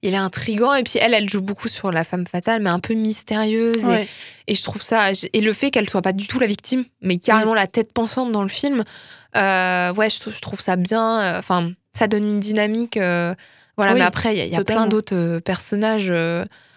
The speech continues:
Speaker 1: auxquels je pense pas forcément, mais, mais dès que je les vois, je me dis, waouh, ça, ça en jette quand même.
Speaker 2: Mm.
Speaker 1: Euh, et c'est vrai que, bon, les hommes, c'est bien, mais les femmes, c'est mieux.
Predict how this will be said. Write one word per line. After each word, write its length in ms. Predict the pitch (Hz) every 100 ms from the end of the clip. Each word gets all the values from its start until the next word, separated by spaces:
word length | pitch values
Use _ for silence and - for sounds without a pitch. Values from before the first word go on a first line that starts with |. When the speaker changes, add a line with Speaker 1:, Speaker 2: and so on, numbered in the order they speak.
| _ -
Speaker 1:
auxquels 300 | 185 202 196
je 80 |
pense 200 | 185 190 -
pas 100 | 202
forcément, 520 | 196 - 208 208 226
mais, 760 | 214 180 180 180 180 180 185 185 _ _ -
mais 120 | 196
dès 220 | 190 233 214
que 80 |
je 40 | 202
les 80 | 190
vois, 180 | 214 220
je 60 | 180
me 40 |
dis, 140 | 175 180
waouh, 320 | 185 175 - _ _ _ _
ça, 420 | - - - 180
ça 60 | 175
en 140 | 202
jette 240 | 214 190 -
quand 120 | 202
même. 240 | 185 190 175
Speaker 2:
Mm. 40 |
Speaker 1:
Euh, 140 | 165 165 - - _
et 140 | 202 196
c'est 180 | - 196
vrai 220 | 220 226
que, 340 | 214 180 165
bon, 220 | 165 170
les 160 | 170 180
hommes, 140 | 180
c'est 120 | - 180
bien, 220 | 185 185
mais 100 | 165
les 100 | 156
femmes, 220 | - 185 -
c'est 100 | 175
mieux. 180 | 180